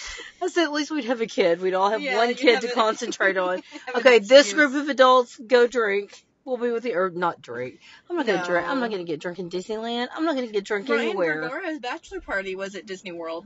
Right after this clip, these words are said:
Speaker 1: I'm not gonna get drunk anywhere.
Speaker 2: He loves it. No, I wouldn't
Speaker 1: Oh,
Speaker 2: get drunk.
Speaker 1: I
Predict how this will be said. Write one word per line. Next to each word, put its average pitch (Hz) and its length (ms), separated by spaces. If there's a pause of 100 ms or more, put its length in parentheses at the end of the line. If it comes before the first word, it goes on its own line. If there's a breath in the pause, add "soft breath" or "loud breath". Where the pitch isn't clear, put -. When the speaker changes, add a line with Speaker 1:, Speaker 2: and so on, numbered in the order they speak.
(140)
Speaker 1:
I'm 262 160
not 240 140
gonna 170 280
get 175 200
drunk 151 320
anywhere. 135 440
Speaker 2:
He 196 40
loves 208 220
it. 185 120 (640)
No, 175 260
I 196 120
wouldn't 277 240
Speaker 1:
Oh, 190 180
Speaker 2:
get 180 80
drunk. - 40
Speaker 1:
I 294 120